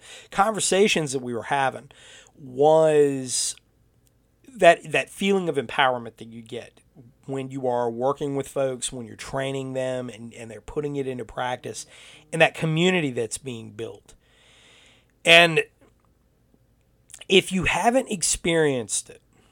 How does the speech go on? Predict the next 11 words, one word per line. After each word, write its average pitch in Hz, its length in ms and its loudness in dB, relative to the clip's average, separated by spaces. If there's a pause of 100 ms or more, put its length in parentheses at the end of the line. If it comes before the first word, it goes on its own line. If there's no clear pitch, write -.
(300)
if 156 200 -4
you 156 120 -6
haven't 240 440 0
experienced 175 960 -2
the 143 80 -4
wonderful, 165 1120 -2 (500)
um, 117 640 -2 (380)
the, 151 640 0
the, 120 540 -2
the 117 160 -16
frith, - 920 -2